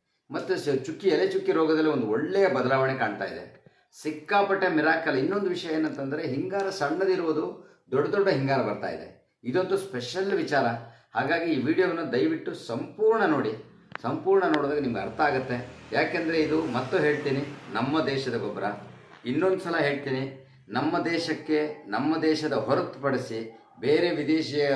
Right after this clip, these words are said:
ಗೊಬ್ಬರಗಳು ನಮ್ಮ ದೇಶಕ್ಕೆ ಸೆಟ್ ಆಗಲ್ಲ ಅಂತ ಹೇಳ್ಬಿಟ್ಟು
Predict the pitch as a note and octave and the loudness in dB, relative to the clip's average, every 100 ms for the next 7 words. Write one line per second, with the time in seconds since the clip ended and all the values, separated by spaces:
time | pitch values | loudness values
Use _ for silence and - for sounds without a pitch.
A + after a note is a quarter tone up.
0 | B2+ A#2 B2 C3 A#2 A#2 A2 G2 B2+ D#3+ | 0 -2 0 0 0 -2 -2 -2 0 2
1 | D#3 D3+ C#3 - D3+ - B2 - G#2+ B2 | 4 2 0 -4 -6 -4 -4 0 0 2
2 | B2+ A#2 A2 - B2+ - - B2 B2 - | 2 2 0 -2 -6 -6 -6 -6 -6 -12